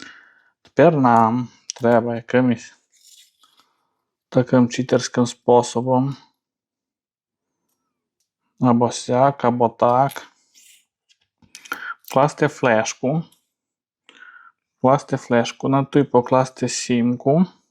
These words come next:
Так, як вона має бути. І це все... зафігарити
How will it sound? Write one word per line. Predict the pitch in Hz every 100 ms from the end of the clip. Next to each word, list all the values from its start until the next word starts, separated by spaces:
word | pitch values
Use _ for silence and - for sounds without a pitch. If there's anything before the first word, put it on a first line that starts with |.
| _ _ _ _ _ _ _ _ _ - - - - - -
Так, | - 135 131
як | 127 -
вона | 131
має | 131 131 127
бути. | 123 120 -
І | 127
це | - 139
все... | 143 - 131 135 135 123 - _ _ _ _ _ _ _ _ _ _ _ _ _ _ _ _ _ _ _ _ _ _ 170
зафігарити | 123 120 - 120 123 127 123 120 - 120 120